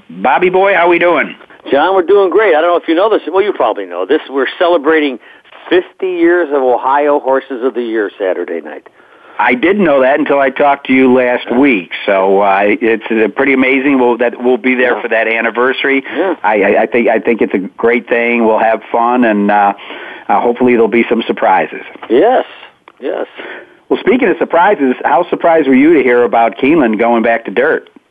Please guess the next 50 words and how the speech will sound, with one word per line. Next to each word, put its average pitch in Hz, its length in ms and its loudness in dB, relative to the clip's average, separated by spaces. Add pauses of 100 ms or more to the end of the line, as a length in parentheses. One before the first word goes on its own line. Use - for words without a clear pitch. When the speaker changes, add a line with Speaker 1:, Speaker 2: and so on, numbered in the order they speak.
(480)
Speaker 2:
Isn't 240 240 0
that 254 240 2
something? 240 460 -2 (580)
It's - 160 -10
gonna 190 160 2
make 190 200 0
it 185 80 2
harder 196 340 2
on 147 120 0
me 139 60 -4
now 131 160 0
because, 143 280 -2 (540)
much 196 240 -2
as 156 100 -4
I 160 100 2
love 156 260 0
Keeneland, 123 440 0
and 117 140 -2
boy, 131 160 2
you 139 220 -4 (100)
said 143 180 2
it 139 80 0
right. 135 160 2
Did 107 140 -4
you 135 80 -8
call 147 260 -2
it 135 120 -4
the 110 80 -2
Vatican 139 560 -2
of 123 80 -4
horse 143 260 -2
racing? 160 400 -2
Did 120 60 -2
I 120 140 2
hear 131 140 0
you 139 140 -4 (100)
say 143 140 0
that? 151 240 -2 (320)
Speaker 1:
That's 131 300 0
right. 170 180 2
If 127 80 -2
racing 147 380 2
was 156 160 4
a 156 40 2
religion, 151 540 2
Keeneland 151 400 2
would 139 140 -2
be 143 100 2
the 143 100 0
Vatican. 113 460 0